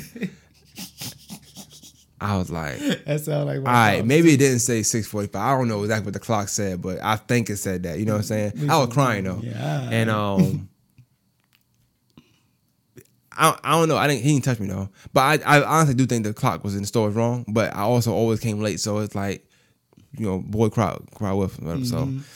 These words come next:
Speaker 2: But yeah, man, that's the only time he, but other than that, he never, even I got caught that gang thing, he never, he never, he ne-, he told me a story, and that was it. He told me a story about how he seen niggas thrown on the roof and all the other shit. Like, he told me some real stuff, and I was like, "That ain't nothing I ain't trying to see."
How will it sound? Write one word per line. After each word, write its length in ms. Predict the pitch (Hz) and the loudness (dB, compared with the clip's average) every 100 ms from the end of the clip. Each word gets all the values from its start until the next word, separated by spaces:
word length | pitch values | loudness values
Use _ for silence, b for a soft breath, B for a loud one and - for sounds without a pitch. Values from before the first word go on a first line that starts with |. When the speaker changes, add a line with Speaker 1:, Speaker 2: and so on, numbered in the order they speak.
| B B B | B B B
Speaker 2:
But 100 | - | -4
yeah, 220 | 107 101 | -2 0
man, 160 | 90 92 | -2 -2
that's 140 | 104 | -2
the 60 | 113 | -2
only 160 | 107 117 | -4 -2
time 220 | 120 110 | -2 0
he, 100 | 107 92 | -2 -2
but 160 | 104 | -2
other 160 | 123 127 | 0 2
than 120 | 123 | 0
that, 140 | 131 | 0
he 100 | 113 | 0
never, 380 | 110 113 113 107 104 B | 0 2 0 -2 -4 B
even 200 | - 147 | 0 2
I 60 | 127 | 2
got 200 | 117 101 | -2 -4
caught 180 | 139 110 | -4 -4
that 160 | 101 | -4
gang 320 | 107 117 127 123 | -2 -2 -2 -2
thing, 180 | 127 113 | -2 0
he 100 | 117 | 2
never, 380 | 113 113 104 101 113 104 | 2 0 -2 -6 -12 -8
he 60 | |
never, 400 | 107 110 104 101 98 - | -2 -2 -2 -4 -8 -8
he 100 | 110 | -6
ne-, 120 | 104 B B | -6 B B
he 120 | - | -2
told 160 | 127 123 | 0 2
me 40 | 104 | 0
a 40 | |
story, 440 | - 135 139 104 | -2 2 2 2
and 40 | 98 | 0
that 60 | 104 | -2
was 180 | 104 | -4
it. 220 | 104 98 - | -4 -6 -8
He 60 | |
told 160 | - 117 | -6 -6
me 40 | |
a 20 | |
story 180 | 107 104 | -4 -4
about 100 | 101 | -2
how 60 | 101 | -2
he 80 | 101 | -2
seen 180 | 110 | -2
niggas 160 | 107 101 | -4 -4
thrown 120 | 107 | -4
on 60 | 104 | -4
the 60 | 98 | -4
roof 280 | 107 104 | -4 -4
and 200 | 95 95 b b b _ | -6 -8 b b b _
all 160 | 113 117 | -4 -2
the 80 | 90 | -4
other 180 | 110 | -4
shit. 220 | 104 - 90 | -6 -6 -6
Like, 140 | 90 | -4
he 60 | 101 | -4
told 200 | 123 120 | 0 0
me 140 | 104 | 0
some 160 | 107 95 | -4 -2
real 180 | 107 | -2
stuff, 300 | 104 - 113 | -2 -2 -4
and 80 | 90 | -4
I 40 | 98 | -6
was 100 | 85 | -8
like, 220 | 87 - b b b b b b | -10 -14 b b b b b b
"That 100 | - | -4
ain't 140 | 107 104 | -2 -2
nothing 140 | 78 | -4
I 80 | 92 | -6
ain't 80 | 95 | -6
trying 160 | 95 95 | -6 -6
to 60 | |
see." 320 | 98 92 92 | -8 -8 -12